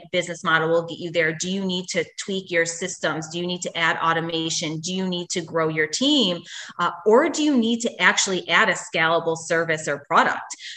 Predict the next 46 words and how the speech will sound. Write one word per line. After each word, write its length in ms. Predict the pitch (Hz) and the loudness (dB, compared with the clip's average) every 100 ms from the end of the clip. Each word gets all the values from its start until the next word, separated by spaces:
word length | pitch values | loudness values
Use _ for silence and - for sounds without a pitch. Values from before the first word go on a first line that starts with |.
| - | 2
Uh, 260 | 170 156 - | 4 4 0
sometimes, 680 | - 180 190 202 190 165 | 0 2 2 4 4 4
especially 540 | 156 - 190 233 226 175 | -2 0 2 4 4 2
in 120 | 160 | 0
service-based 680 | - 185 208 208 165 156 - | 2 4 4 2 0 0 -2
industries, 680 | 185 226 254 - 160 160 170 | 0 2 2 2 -2 -2 -4
we 220 | 190 185 | -4 0
don't 320 | 190 180 160 | 2 2 -2
realize 500 | 165 220 220 165 156 | 0 2 4 4 4
that 160 | 170 151 | 2 2
if 120 | 151 | 0
we 160 | 196 | -2
die, 260 | 196 170 165 | 2 4 4
our 100 | 156 | 2
business 400 | 175 240 302 302 | 2 4 2 4
dies. 380 | 180 127 131 160 | 4 4 2 -4
If 80 | 151 | -4
we 120 | 196 | -4
can't 300 | 196 202 190 | -2 -2 0
work, 240 | 196 202 202 | 4 4 4
our 80 | |
business 380 | 190 247 254 262 | 6 6 6 2
dies. 300 | 233 165 165 | 2 2 2
And 120 | 180 | -4
so, 240 | - 190 - - - - | 0 0 0 -4 -14 -4
you 100 | 202 | 2
know, 200 | 196 180 | 2 2
really 380 | 202 247 269 254 | 8 10 10 8
taking 540 | 240 214 208 196 190 - | 4 2 4 2 2 2
a 120 | 185 | 4
look 260 | 180 180 175 | 6 4 4
at 140 | 165 - | 2 4
that 240 | 165 165 | 4 6
as 220 | 160 160 | 4 2
well. 440 | 165 170 170 165 160 | 2 6 8 8 4
And 240 | 185 175 175 | 0 -2 4
then, 360 | 165 165 165 - | 6 6 4 2
uh, 260 | 170 165 160 | 2 4 2
the 100 | 170 | 2
next 340 | 170 175 214 - - | 4 6 6 2 0
part 280 | 196 180 180 | 6 6 4
of 180 | 170 160 | -2 2
that 220 | 160 160 | 4 4
is 160 | 160 160 | 4 2
not 240 | 165 165 | 4 4
only, 540 | 165 160 160 156 151 | 4 0 0 -2 -2